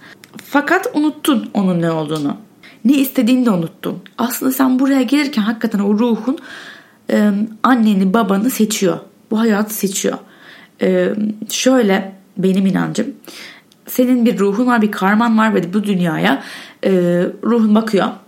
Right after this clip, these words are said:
Dünyaya gelecek. Diyor ki, "Hmm, ben işte şöyle şöyle bir anne baba istiyorum. Şöyle şöyle problemli bir aile la-, gerekiyor bana. Çünkü hala almadığım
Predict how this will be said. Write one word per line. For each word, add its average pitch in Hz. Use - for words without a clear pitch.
Dünyaya 180
gelecek. 180
Diyor 214
ki, 269
"Hmm, 233
ben 262
işte 202
şöyle 254
şöyle 190
bir 190
anne 165
baba 165
istiyorum. 233
Şöyle 262
şöyle 190
problemli 160
bir 165
aile 165
la-, 165
gerekiyor 165
bana. 247
Çünkü 214
hala 226
almadığım 202